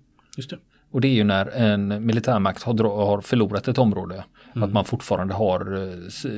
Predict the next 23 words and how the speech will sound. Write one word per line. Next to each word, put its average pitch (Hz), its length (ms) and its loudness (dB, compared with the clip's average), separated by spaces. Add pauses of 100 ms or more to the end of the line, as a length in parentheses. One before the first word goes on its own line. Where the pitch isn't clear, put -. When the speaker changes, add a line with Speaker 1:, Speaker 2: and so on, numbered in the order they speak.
(120)
Speaker 2:
alltså 98 160 -6
Speaker 1:
Ja, 107 80 0
personal 113 540 -2
på 123 120 -6
plats. - 540 -10 (140)
Speaker 2:
Ja, 101 280 -2 (320)
som 123 180 -6
är 110 100 -2
någon 107 180 -6
form 110 220 0
av 104 60 2
motståndskämpar 104 1040 -2
Speaker 1:
Precis. - 260 -10
Speaker 2:
eller 110 320 -2
gerilla. 110 220 -2
Speaker 1:
En 110 60 -6
förber-, 104 440 -2
en 117 120 0
förberedd 104 560 -2
motståndsrörelse 110 920 -6
helt 110 260 -8
enkelt 107 320 -12
som 113 220 -10